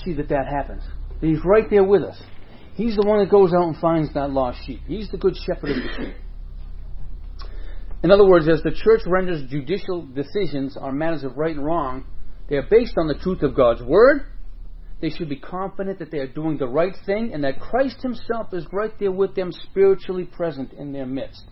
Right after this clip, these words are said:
And that should be a very comforting and assuring thought to us. That this isn't sort of my responsibility or my, it's not in my power to sort of straighten out Alex, right? It's not in my, it's not, it's, it's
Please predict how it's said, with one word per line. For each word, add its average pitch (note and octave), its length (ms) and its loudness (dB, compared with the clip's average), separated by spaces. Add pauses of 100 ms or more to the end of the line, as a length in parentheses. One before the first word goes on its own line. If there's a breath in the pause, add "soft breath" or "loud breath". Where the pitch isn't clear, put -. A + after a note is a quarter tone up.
(560 soft breath)
And A#3+ 120 0
that D4+ 180 6
should A#3 120 0
be F3+ 100 0
a D3+ 80 2
very E3 320 0 (600 soft breath)
comforting C#3+ 540 -4 (140)
and B2+ 100 -2
assuring D#3 540 -4
thought F3 300 -2
to A2+ 120 -10
us. - 180 -14 (880 soft breath)
That D3+ 100 -2
this A3+ 180 4
isn't G#3+ 340 0
sort E3 180 0
of - 120 -6
my D3 220 2
responsibility D#3 1160 0
or A2+ 160 -4
my, C#3 380 2 (280)
it's - 100 -8
not G#3 180 2
in F3 80 2
my D#3+ 200 4
power C3+ 640 0 (460 soft breath)
to D3+ 80 -10
sort C#3 220 -6
of B2+ 60 -10
straighten D#3 400 -8
out C3+ 240 -8
Alex, D3 360 -10 (160)
right? B2 220 -6 (640 soft breath)
It's C#3 140 -12
not G3 180 0
in F3 80 -2
my, E3 320 2 (260)
it's F#3 460 -8
not, G3 220 0
it's, D#3+ 200 -6
it's - 240 -4